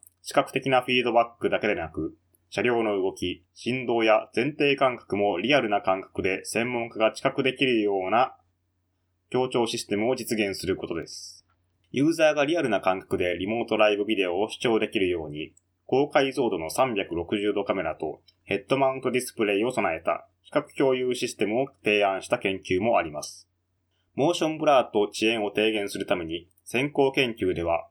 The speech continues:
二つの三百六十度カメラを用いたカメラシステムを開発し、レンズ方向をワールド座標で一定に固定しました。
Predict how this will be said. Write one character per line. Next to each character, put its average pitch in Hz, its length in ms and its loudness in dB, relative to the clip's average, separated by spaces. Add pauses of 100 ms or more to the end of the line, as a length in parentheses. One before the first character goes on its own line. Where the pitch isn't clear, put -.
二 156 160 0
つ - 80 -8
の 139 100 0
三 123 260 0
百 95 200 -2
六 90 220 -4
十 110 160 0
度 110 100 0
カ 104 100 -2
メ 104 100 2
ラ 98 140 4
を 85 60 -4
用 90 80 -6
い 90 260 -2
た 120 120 2
カ 101 100 -2
メ 107 100 0
ラ 107 100 4
シ 107 140 -4
ス - 80 -10
テ 92 100 -4
ム 95 120 -2
を 113 60 -2
開 95 180 -4
発 - 240 -8
し、 - 340 -6 (400)
レ 113 120 0
ン 135 80 -4
ズ 127 100 -4
方 110 240 2
向 90 340 -2
を 85 40 -2
ワ 104 240 4
ー - 20 -6
ル 110 180 -6
ド 110 180 2
座 104 140 2
標 87 280 -2
で 101 200 0
一 - 200 -8
定 143 160 2
に 135 120 -6
固 123 120 -8
定 104 220 2
し - 100 -8
ま 85 100 -2
し - 80 -10
た。 - 220 -6